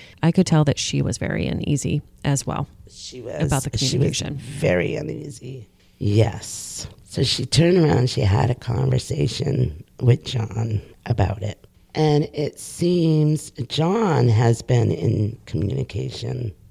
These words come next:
Speaker 2: with this Bob Smith.
Speaker 1: Yep.
Speaker 2: Jen messaged me and informed me that this Bob Smith had been contacting John Philpin.
Speaker 1: Yeah.
Speaker 2: And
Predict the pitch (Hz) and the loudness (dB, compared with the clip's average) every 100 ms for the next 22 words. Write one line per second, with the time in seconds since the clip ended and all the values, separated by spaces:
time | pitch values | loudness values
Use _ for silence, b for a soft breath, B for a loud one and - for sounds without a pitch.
0 | _ 101 104 - - - - - - _ | _ 2 2 2 -4 -4 -6 -18 -20 _
1 | - - - 110 127 - - - - - | -4 -4 -6 -10 -10 -14 -20 -20 -20 -16
2 | - - - - - 117 - 139 147 127 | -14 -14 -20 -20 -18 -12 -2 0 2 2
3 | 117 135 151 _ _ - 135 139 - - | 0 -2 -6 _ _ -4 -2 -2 -6 -10
4 | - - - 139 107 - _ 156 151 147 | -10 -8 -8 -8 -10 -16 _ 0 2 2
5 | - 147 - - 156 160 165 147 135 127 | 0 -4 -4 -4 0 2 2 2 4 4
6 | 123 117 143 135 - - - 123 131 127 | 4 2 0 -4 -12 -18 -6 0 2 4
7 | 127 - - - - _ - - 156 - | 2 -2 -6 -16 -18 _ -8 0 0 2
8 | 151 143 - - 170 160 - 123 139 156 | 4 4 2 -2 0 2 2 2 2 2
9 | 131 127 - 131 131 117 - - - 104 | 0 0 0 2 2 0 -2 -4 -4 -4
10 | - _ - 101 117 95 101 156 - 107 | -8 _ -8 -2 0 0 0 -2 -2 -4
11 | 113 82 - - 170 147 - _ 151 143 | -6 -10 -12 -4 -2 -2 -4 _ 2 4
12 | 135 131 127 120 120 123 123 - | 6 6 4 4 2 2 0 -2